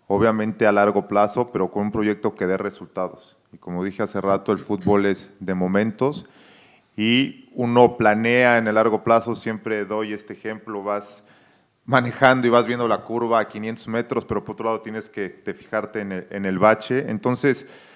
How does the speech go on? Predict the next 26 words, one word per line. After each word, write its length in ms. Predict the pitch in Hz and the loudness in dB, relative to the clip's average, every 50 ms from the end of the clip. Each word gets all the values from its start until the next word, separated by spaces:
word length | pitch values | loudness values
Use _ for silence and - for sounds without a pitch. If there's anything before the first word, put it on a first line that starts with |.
| _ _ - | _ _ -6
tenemos 280 | - 117 123 123 120 | -2 0 0 0 0
que 60 | - - | -2 -2
tener 220 | - 113 117 117 | 0 2 4 4
esa 200 | 120 117 - 113 | 2 2 2 -2
flexibilidad 680 | - - 107 101 101 - 104 92 95 101 101 107 120 | -2 0 -4 -4 -4 -6 -8 -6 -6 -2 0 0 0
y 60 | 127 | 0
tenemos 320 | 120 - 107 110 117 110 - | -2 -4 -6 -6 -6 -6 -10
que 80 | 120 | -12
tomar 320 | - - 104 104 104 107 110 | -10 -8 -8 -4 -2 -2 -2
esa 200 | 107 - 110 - | -2 -2 -4 -2
capacidad 640 | - 101 - - - - - 101 87 101 101 98 | -2 -2 0 0 -2 -2 -2 -4 -2 0 0 0
de, 300 | 95 101 98 92 87 - - _ - | 0 -2 -4 -4 -6 -12 -18 _ -12
de 100 | 98 92 | -10 -10
tomar 380 | - - 95 95 101 104 104 101 | -4 -2 0 2 2 2 2 0
decisiones 600 | 101 98 - 95 - - 101 98 101 98 101 101 | -2 -4 -6 -14 -8 -6 -4 -4 -4 -6 -6 -6
en 60 | 95 | -6
el 100 | 92 92 | -6 -4
momento, 720 | 90 90 90 95 98 104 101 - - 113 120 131 - - - | -4 -4 -4 -4 -4 -4 -6 -4 -2 -2 -2 -2 -4 -10 -20
siempre 480 | - - - 113 110 117 - - 123 | -18 -10 -4 -2 -2 0 2 2 0
pensando 540 | - - 107 92 92 - 107 104 107 110 110 | 0 0 -2 -2 -2 -2 -2 -2 0 0 0
en 80 | 107 101 | 0 0
lo 80 | 95 | 0
mejor 400 | 90 87 - - - 98 98 95 | -2 -4 -6 -4 -2 0 0 0
para 160 | - 104 95 | -2 -4 -6
esta 180 | 92 - - - | -6 -8 -12 -18
institución. 600 | 95 92 - 92 - - 80 - - - 90 82 | -18 -16 -18 -20 -20 -20 -20 -18 -14 -14 -14 -14